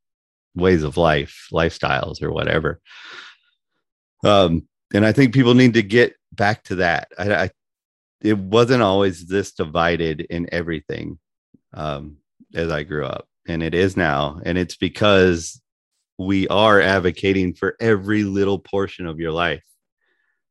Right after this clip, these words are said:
We're, we're saying the government should stop people from doing this or start,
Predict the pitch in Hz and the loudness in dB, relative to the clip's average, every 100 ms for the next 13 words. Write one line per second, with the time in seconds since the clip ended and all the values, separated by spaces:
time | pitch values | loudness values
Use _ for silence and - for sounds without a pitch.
0 | _ 90 87 82 87 85 101 90 85 85 | _ -4 -2 -4 -6 -4 -2 -2 -2 -4
1 | 90 87 87 82 - 85 73 - 82 - | -4 -4 -6 -10 -8 -8 -8 -6 -6 -6
2 | - 82 80 87 85 80 80 82 80 73 | -6 -6 -6 -6 -4 -2 -2 -2 -4 -6
3 | - 78 - - 82 80 | -10 -10 -8 0 0 0